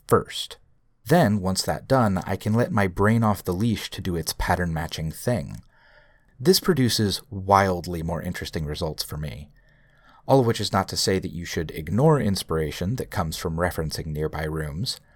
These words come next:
That inspiration can be good, and it's why we created the touchstones. Jumping around just helps to avoid a sort of tunnel vision design, where you become bound to obey the logical implications of whatever room just came before.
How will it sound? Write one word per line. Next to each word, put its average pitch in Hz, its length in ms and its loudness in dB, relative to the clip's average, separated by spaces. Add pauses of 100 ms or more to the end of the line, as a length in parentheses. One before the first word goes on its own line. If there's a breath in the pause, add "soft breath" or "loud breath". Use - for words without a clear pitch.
(360 soft breath)
That 80 180 0
inspiration 95 540 0
can 127 160 2
be 131 80 4
good, 131 400 2
and 92 220 -2
it's - 200 -4
why 95 200 4
we 101 160 0
created 120 540 2
the 127 60 0
touchstones. 76 760 -2 (500 soft breath)
Jumping 190 340 6
around 135 400 4
just - 200 0
helps 175 240 2
to 175 120 4
avoid 107 300 4
a 92 40 -2
sort 101 260 2
of 82 180 -2 (200)
tunnel 120 340 2
vision 90 400 -2
design, 85 600 -2 (300 loud breath)
where 117 100 4
you 117 100 4
become 101 300 0
bound 98 540 0
to 98 180 -2
obey 95 400 0
the 82 140 -2
logical 98 500 4
implications 92 680 0
of 98 160 -2
whatever 98 280 0
room 95 420 2
just - 260 -6
came 76 260 -6
before. 95 540 0